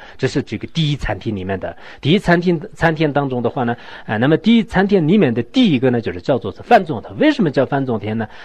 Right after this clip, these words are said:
它的这个罪业呢，就是从整个这个所有的罪业要清净不，不能说，但是呢，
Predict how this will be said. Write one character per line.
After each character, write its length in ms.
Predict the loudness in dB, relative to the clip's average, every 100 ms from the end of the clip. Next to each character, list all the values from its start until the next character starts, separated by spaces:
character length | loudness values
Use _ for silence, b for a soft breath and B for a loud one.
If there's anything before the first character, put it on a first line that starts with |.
| B
它 160 | -2
的 120 | -2
这 120 | -4 -8
个 80 | -4
罪 200 | 4 4
业 120 | 4
呢， 160 | -4 -6
就 100 | -12
是 80 |
从 300 | -14 -6 -6 -6 B B
整 180 | -2 0
个 160 | -2
这 140 | -4 -8
个 80 | -10
所 240 | 0 0
有 80 | 0
的 80 | -2
罪 200 | -2 0
业 40 |
要 100 | 0
清 220 | -4 -6
净 160 | -6 -4
不， 140 | -6 -6 -2
不 60 |
能 160 | -2 -2
说， 140 | -6
但 180 | 0 0
是 120 | 0
呢， 100 | -4